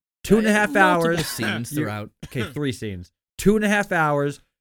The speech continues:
Speaker 1: You remember two minutes of the entire movie, and you recommended it to us to watch. Now, here's the part that, okay, here's,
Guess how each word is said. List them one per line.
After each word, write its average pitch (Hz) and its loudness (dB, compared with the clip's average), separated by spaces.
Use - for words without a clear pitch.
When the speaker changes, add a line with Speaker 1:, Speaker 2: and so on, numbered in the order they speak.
Speaker 1:
You 156 2
remember 185 0
two - -4
minutes 190 -2
of 175 -6
the 170 -4
entire 151 -4
movie, 135 -4
and 127 -6
you 123 -4
recommended 160 -4
it 139 -14
to 120 -4
us 110 -6
to 180 -4
watch. 147 -2
Now, 165 2
here's 240 -2
the 262 0
part 226 -2
that, 165 -4
okay, 147 2
here's, 190 2